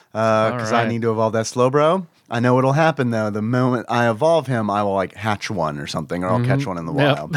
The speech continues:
Speaker 2: <laughs>
Speaker 1: Never fucking fails. Um, happened with Snorlax. I, I didn't have a Snorlax for the longest fucking time,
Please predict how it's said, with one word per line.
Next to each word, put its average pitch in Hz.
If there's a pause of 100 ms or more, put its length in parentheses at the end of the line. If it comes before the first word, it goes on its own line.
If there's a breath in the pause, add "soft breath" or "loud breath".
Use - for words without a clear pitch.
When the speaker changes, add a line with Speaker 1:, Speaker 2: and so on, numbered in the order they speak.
Speaker 2:
<laughs> 139
Speaker 1:
Never 104
fucking 90
fails. 156 (840 loud breath)
Um, 120
happened 127
with 110
Snorlax. 101 (200)
I, 113 (380)
I 127
didn't 120
have 143
a 131
Snorlax 147
for 117
the 101
longest 147
fucking 165
time, 170